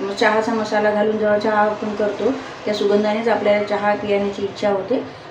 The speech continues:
तर, अ, आता मी हिवाळा सुरू आहे, तर म्हटलं चहा मसाला करूया. अ, मी करून ठेवला होता आधी, तो आता संपलाय, पुन्हा एकदा करायचा आहे मला. तर मी आता म्हटलं रेसिपी तुमच्यावर शेअर करते. तर मी काय काय तयारी केली ते तुम्हाला दाखवते.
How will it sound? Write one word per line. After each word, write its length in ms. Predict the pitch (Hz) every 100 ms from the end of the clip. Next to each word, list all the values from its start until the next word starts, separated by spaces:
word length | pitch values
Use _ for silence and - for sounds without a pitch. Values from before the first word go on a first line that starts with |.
| -
तर, 420 | 214 202 202 202
अ, 40 | 196
आता 200 | 196 208
मी 180 | 202 202
हिवाळा 440 | 196 202 202 202
सुरू 260 | 202 208 208
आहे, 200 | 208 208
तर 80 | 208 202
म्हटलं 300 | 202 202 202
चहा 300 | 190 196 202
मसाला 380 | 202 202 202 196
करूया. 380 | 202 185 202 - - - -
अ, 80 | 196
मी 240 | 185 202
करून 300 | 220 226 220
ठेवला 300 | 233 254 262
होता 180 | 262 247
आधी, 160 | 190 262 -
तो 80 | 240
आता 180 | 208 214
संपलाय, 400 | - 208 226 269
पुन्हा 300 | 269 208 202
एकदा 160 | 196
करायचा 400 | 214 202 185 -
आहे 80 | 208
मला. 220 | 214 254 - - - -
तर 80 | 208 214
मी 80 | 208
आता 140 | 208
म्हटलं 240 | 202 202
रेसिपी 400 | 202 190 - 208
तुमच्यावर 380 | 220 208 202 196 196
शेअर 200 | 196 190
करते. 500 | 202 180 240 262 - - -
तर 60 | 208
मी 140 | 208
काय 180 | 208 185
काय 180 | 226 220
तयारी 240 | 208 208
केली 200 | 208 240
ते 160 | 320 214
तुम्हाला 320 | 202 190 196
दाखवते. 360 | 185 208 196